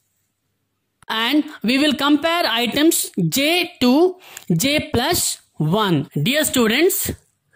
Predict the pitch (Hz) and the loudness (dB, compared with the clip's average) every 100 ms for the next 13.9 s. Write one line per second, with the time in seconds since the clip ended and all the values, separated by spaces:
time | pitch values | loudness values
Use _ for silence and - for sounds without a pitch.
0 | _ - - 277 302 330 302 285 294 208 | _ -14 -6 -2 0 2 2 0 -2 -2
1 | 214 254 269 277 247 247 240 254 285 - | -2 0 0 0 2 4 4 2 0 -2
2 | 247 269 320 - 269 254 240 208 254 254 | 0 2 2 0 -2 -2 0 0 0 -2
3 | - 220 208 202 208 247 311 - - _ | -2 -2 0 0 0 0 0 -2 -12 _
4 | - - - - 320 294 294 330 - 302 | -20 -20 -16 -4 -2 0 0 -2 -2 0
5 | 302 302 240 208 175 - - - _ _ | 0 -2 0 2 0 -2 -10 -20 _ _
6 | _ _ _ - 247 294 247 220 208 220 | _ _ _ -4 2 2 4 2 2 2
7 | 311 359 - _ _ - 165 226 269 247 | 2 0 -4 _ _ -8 -2 0 0 -2
8 | - 240 226 - 254 294 269 - 226 262 | -2 0 0 -2 -2 -2 -2 -2 -2 -2
9 | - 202 185 233 311 - - _ _ _ | 0 -2 0 0 -2 -2 -10 _ _ _
10 | _ _ _ 202 214 254 226 277 339 349 | _ _ _ -4 -2 -2 0 0 2 2
11 | 269 247 226 226 247 262 254 202 208 226 | 0 0 0 2 2 2 0 -2 -2 0
12 | 320 359 - _ _ _ - - 202 214 | 0 -2 -8 _ _ _ -14 -6 0 0
13 | 214 233 233 226 339 302 302 330 - | 0 0 0 0 0 0 0 0 -6